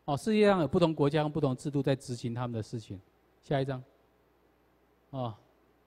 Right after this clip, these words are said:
啊，议会制又叫内阁制，你们自己可以上网去打，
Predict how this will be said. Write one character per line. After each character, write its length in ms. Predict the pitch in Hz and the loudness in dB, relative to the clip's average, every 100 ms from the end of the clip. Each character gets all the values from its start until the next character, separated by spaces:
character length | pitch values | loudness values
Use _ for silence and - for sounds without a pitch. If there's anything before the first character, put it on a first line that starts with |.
| _ _ _ _ _ _ _ | _ _ _ _ _ _ _
啊， 100 | 139 | -8
议 160 | 165 165 | -2 2
会 120 | 160 | 2
制 160 | 151 151 | 0 0
又 60 | |
叫 140 | 143 143 | 0 0
内 160 | 147 | 0
阁 180 | 127 120 | -2 -4
制， 280 | 117 139 120 | -6 -8 -10
你 80 | 120 | -6
们 100 | 127 | -6
自 140 | 139 | -6
己 80 | 151 | -6
可 100 | 123 | -4
以 60 | 131 | -4
上 220 | - 139 | -4 -8
网 120 | 107 | -8
去 80 | 120 | -10
打， 240 | - 101 | -8 -10